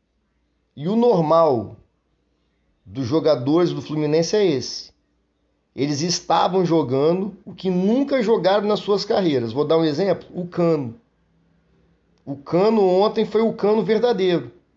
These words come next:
Chuta de canela, é afobado.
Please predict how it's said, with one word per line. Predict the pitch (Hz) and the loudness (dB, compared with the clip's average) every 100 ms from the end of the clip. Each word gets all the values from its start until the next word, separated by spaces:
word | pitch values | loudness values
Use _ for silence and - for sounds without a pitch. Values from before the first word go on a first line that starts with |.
| _ _ _ _ _ _ _ | _ _ _ _ _ _ _
Chuta | _ 170 175 | _ -6 -4
de | 170 - | -4 0
canela, | 170 143 160 202 202 185 170 156 - _ _ _ _ _ _ _ _ | 2 2 2 4 2 4 2 0 -6 _ _ _ _ _ _ _ _
é | - 135 139 | -4 0 0
afobado. | 160 - 165 117 160 185 185 151 | 0 0 0 2 2 2 0 -4